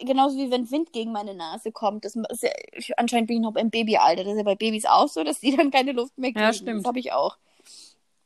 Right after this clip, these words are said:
Speaker 1: Und,
Speaker 2: Du Baby,
Speaker 1: ähm,
Speaker 2: du.
Speaker 1: <laughs> ja.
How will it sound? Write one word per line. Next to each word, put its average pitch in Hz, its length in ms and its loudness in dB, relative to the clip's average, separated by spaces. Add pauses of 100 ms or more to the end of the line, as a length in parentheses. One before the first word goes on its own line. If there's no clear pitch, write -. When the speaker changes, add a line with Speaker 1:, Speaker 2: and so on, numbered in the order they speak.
(440)
Speaker 1:
Und, 247 680 6
Speaker 2:
Du 254 120 8
Baby, 247 360 6
Speaker 1:
ähm, 240 460 6 (340)
Speaker 2:
du. - 0 -
Speaker 1:
<laughs> 240 60 -6 (640)
ja. 381 280 0